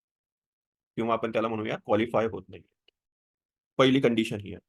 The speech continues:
दुसरी कंडिशन, काही रिपीटेडली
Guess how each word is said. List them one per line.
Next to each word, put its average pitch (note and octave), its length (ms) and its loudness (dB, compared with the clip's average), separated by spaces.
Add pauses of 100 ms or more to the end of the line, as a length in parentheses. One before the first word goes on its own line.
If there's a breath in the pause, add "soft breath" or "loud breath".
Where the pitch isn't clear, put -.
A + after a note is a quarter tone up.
(200)
दुसरी E3 280 -2
कंडिशन, C#3 380 -2 (720)
काही F3 380 4 (2500)
रिपीटेडली G#3+ 840 2